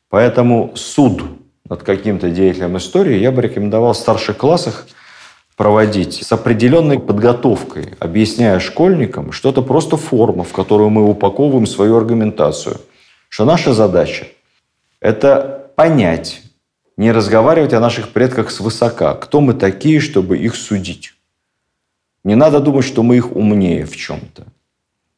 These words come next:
Надо попытаться, как говорят китайцы, в их туфлях пройти тысячу ли. Надо попытаться понять обстоятельства, в которых они принимали те либо иные решения.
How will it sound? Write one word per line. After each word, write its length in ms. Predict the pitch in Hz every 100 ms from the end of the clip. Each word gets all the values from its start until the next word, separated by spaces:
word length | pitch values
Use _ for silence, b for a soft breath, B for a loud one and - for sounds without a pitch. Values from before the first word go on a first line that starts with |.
| -
Надо 260 | 113 143 131
попытаться, 1040 | - 101 98 - 139 165 - - 95 - _ _ _ _
как 240 | - 110
говорят 400 | 101 107 120 113
китайцы, 500 | - 107 123 127 127
в 160 | 95 117
их 200 | 123 -
туфлях 480 | 147 156 151 131 127
пройти 420 | 95 98 98 127
тысячу 540 | 123 113 - 104 - 104
ли. 360 | 90 82 - _ _ _ _ _ -
Надо 220 | 113 123
попытаться 560 | 127 131 123 139 139 113
понять 400 | - 123 123 123
обстоятельства, 1300 | 104 - - 113 107 117 147 156 127 - - - - _ _ _ _ _ _ _ _ _
в 80 | -
которых 440 | 92 - 127 123
они 160 | 104 101
принимали 540 | 101 98 98 117 113
те 180 | - 104
либо 240 | 101 95
иные 260 | 92 98 95
решения. 600 | 92 - - - - -